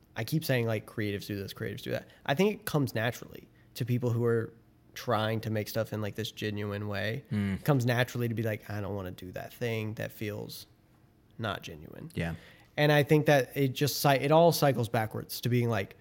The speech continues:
Speaker 1: if you are a creative, then you also, and you work by yourself, then you also have to be your business manager, and you also have to be your market analyst, and you also have to be the person who manages the money and, like, whatever. So it's like,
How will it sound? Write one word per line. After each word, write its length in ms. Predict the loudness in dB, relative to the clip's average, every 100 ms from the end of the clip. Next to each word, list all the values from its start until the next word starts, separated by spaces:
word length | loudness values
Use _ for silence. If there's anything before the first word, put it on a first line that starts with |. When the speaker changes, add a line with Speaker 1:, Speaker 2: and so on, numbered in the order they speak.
| -20 -4
Speaker 1:
if 180 | -2 0
you 120 | 2
are 160 | 4 4
a 60 |
creative, 540 | 4 2 4 4 2 0
then 100 | -2
you 120 | 0
also, 500 | 0 0 -2 -2 -6 -6
and 120 | -2
you 80 | -2
work 200 | 0 0
by 120 | 0
yourself, 400 | 0 -2 -6 -8 -8
then 80 |
you 120 | -6 -4
also 280 | -4 -4
have 360 | -6 -2 -4 -4
to 80 | -4
be 220 | 0 0
your 120 | 0
business 340 | -2 -2 -2 -6
manager, 380 | -8 -10 -10 -12
and 100 | -12
you 120 | -8
also 280 | -8 -6 -10 -12
have 320 | -6 -6 -4
to 60 | -4
be 400 | 0 2 2 0 -10 -20 -18
your 220 | -4 0 2
market 340 | 2 2 -2
analyst, 540 | -2 -2 -2 -6 -10 -8
and 80 |
you 100 | -4
also 300 | -2 -2 -6 -10
have 340 | -12 -8 -8 -6
to 80 |
be 300 | -4 0 0 0
the 100 | -2
person 260 | -4 0
who 60 | 0
manages 420 | 2 0 -2 -4
the 80 | -2
money 320 | 0 -2 -4
and, 100 | -4
like, 180 | -4 0
whatever. 320 | 2 2 0
So 180 | 2 2
it's 140 | 4
like, 240 | 0 0